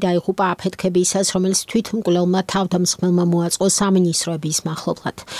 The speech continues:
ავღანეთის შინაგან საქმეთა სამინისტროს პრესმდივნის ინფორმაციით, არიან დაჭრილები სულ ცოტა ათი ადამიანი.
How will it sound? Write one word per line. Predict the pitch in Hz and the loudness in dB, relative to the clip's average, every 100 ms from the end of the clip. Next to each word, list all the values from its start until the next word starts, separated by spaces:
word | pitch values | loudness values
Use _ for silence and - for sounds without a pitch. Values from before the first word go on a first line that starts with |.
| - 185 | -4 -2
ავღანეთის | 180 180 165 - 160 - | 0 0 0 -4 -4 0
შინაგან | 196 180 160 165 | 2 2 0 -2
საქმეთა | - 190 185 190 175 - 175 | 0 -2 -4 -4 -4 -4 -2
სამინისტროს | 190 185 175 170 - 170 - | 2 4 2 0 -4 -4 -2
პრესმდივნის | 180 - - 190 190 - 190 | -2 -2 0 2 2 2 0
ინფორმაციით, | - 190 190 - 220 - - - 202 | 2 2 2 2 0 -2 -10 -6 0
არიან | 185 202 202 | 2 4 2
დაჭრილები | 196 190 190 190 185 165 151 147 | 2 0 0 2 2 0 -2 -6
სულ | - 185 | -2 -2
ცოტა | - 175 175 175 | 0 -2 0 0
ათი | 160 - 180 | -2 0 0
ადამიანი. | 160 160 156 156 156 | 2 2 2 0 -4